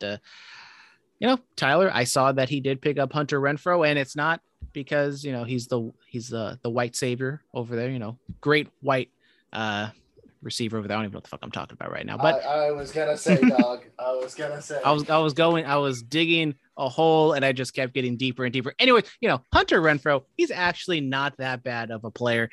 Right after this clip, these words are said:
Speaker 1: He's a great route runner. He's like the discount Cooper Kupp.
Speaker 2: Uh, he's just, the reason I went out and got him was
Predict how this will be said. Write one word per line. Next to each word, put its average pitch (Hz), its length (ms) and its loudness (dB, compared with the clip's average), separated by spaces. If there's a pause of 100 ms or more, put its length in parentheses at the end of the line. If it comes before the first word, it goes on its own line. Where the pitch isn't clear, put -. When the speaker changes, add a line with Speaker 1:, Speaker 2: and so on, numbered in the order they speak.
(120)
Speaker 1:
He's 139 180 2
a 131 40 4
great 143 320 2
route 156 280 4
runner. 139 320 0 (240)
He's 185 160 2
like 196 160 6
the 170 120 6
discount 147 680 -2
Cooper 151 320 0
Kupp. - 220 -12 (1040)
Speaker 2:
Uh, 151 140 4 (100)
he's 147 320 -4
just, 160 500 -6
the 151 140 2
reason 208 320 2
I 190 60 4
went 160 200 2
out 127 160 2
and 107 120 -8
got 107 240 2
him 104 240 -2 (160)
was 107 460 -4